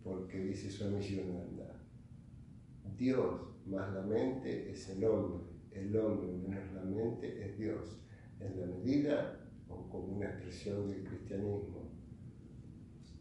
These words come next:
yo callo y tú hablas. ¿No? Ese yo callo y tú hablas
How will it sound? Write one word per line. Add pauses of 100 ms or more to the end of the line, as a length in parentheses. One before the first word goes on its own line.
(380)
yo
callo
y
tú
hablas. (2500)
¿No?
Ese
yo
callo
y
tú
hablas